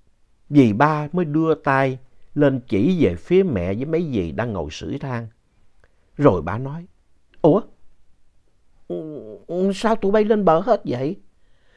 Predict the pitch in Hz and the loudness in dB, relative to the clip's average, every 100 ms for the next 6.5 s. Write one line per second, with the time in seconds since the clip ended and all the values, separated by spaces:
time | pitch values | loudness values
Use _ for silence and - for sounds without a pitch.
0 | _ - 156 135 175 277 233 190 - - | _ 4 6 8 4 4 4 2 -4 -2
1 | 190 190 214 214 165 143 175 - 143 135 | 2 6 6 6 4 4 2 0 4 4
2 | 180 196 202 208 220 202 220 208 185 170 | 4 2 4 6 4 4 2 2 2 -2
3 | - _ _ - 185 - 208 175 160 165 | -8 _ _ -8 -4 0 4 6 6 6
4 | 147 160 170 147 151 165 143 190 190 160 | 4 4 2 2 2 2 2 2 -2 -2
5 | 139 214 - 104 - - _ - 247 262 | -2 -2 -2 -4 -8 -20 _ 4 4 4
6 | 262 - - 220 233 | -4 -8 -4 0 0